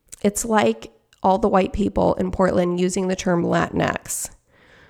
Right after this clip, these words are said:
"We know what's best, and we're gonna use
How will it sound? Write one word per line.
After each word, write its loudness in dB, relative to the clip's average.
"We 4
know 8
what's 4
best, -2
and 6
we're 4
gonna 6
use 2